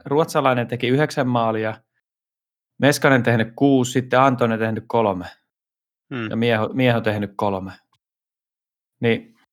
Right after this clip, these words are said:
Speaker 1: ja y-, ja sitten se, että, että, että tuntuu, että ylivoimallakin on saatu paikkoja, mutta se sakkaa vaan se maalinteko, niin
Speaker 2: Niin, ja sit vielä suhteutat ton niinku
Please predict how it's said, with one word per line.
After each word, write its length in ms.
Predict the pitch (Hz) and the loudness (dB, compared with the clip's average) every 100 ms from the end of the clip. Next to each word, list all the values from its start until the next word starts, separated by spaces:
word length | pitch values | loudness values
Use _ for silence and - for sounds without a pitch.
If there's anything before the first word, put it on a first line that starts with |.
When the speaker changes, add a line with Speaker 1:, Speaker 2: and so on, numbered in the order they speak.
| _ - | _ -2
Speaker 1:
ja 100 | 123 | 0
y-, 240 | 151 156 - | 2 2 2
ja 140 | 131 | 4
sitten 280 | 160 160 143 | 4 2 2
se, 180 | 165 147 | 4 4
että, 200 | 143 - | 4 2
että, 260 | 139 143 - | 2 0 0
että 540 | 143 - 131 120 - _ 135 - | -2 2 4 2 -4 _ -14 -2
tuntuu, 320 | 139 135 135 | 0 2 0
että 320 | 127 131 131 - | 2 0 0 -2
ylivoimallakin 760 | 139 139 135 123 120 120 117 | 0 2 2 2 0 0 -2
on 80 | 113 | -2
saatu 240 | 165 - | 0 -2
paikkoja, 520 | - 131 127 123 110 | 0 0 0 -2 -4
mutta 260 | 101 104 110 | -4 -8 -8
se 120 | 113 | -6
sakkaa 500 | 110 120 - 110 104 | -2 -4 -4 -4 -2
vaan 140 | 107 107 | -4 -6
se 80 | |
maalinteko, 640 | 110 110 110 104 98 95 98 | -6 -4 -4 -6 -10 -8 -10
niin 220 | 95 - _ _ _ _ _ _ _ _ _ _ _ _ _ | -12 -16 _ _ _ _ _ _ _ _ _ _ _ _ _
Speaker 2:
Niin, 300 | 139 127 127 135 | -6 -4 -4 -6
ja 100 | - | -10
sit 140 | - - | -6 -2
vielä 220 | 110 117 _ - | 0 -2 _ -8
suhteutat 600 | 120 113 - 104 110 - | -6 -4 -2 0 -2 -6
ton 180 | 107 107 | -6 -4
niinku 380 | 107 - - | -6 -8 -14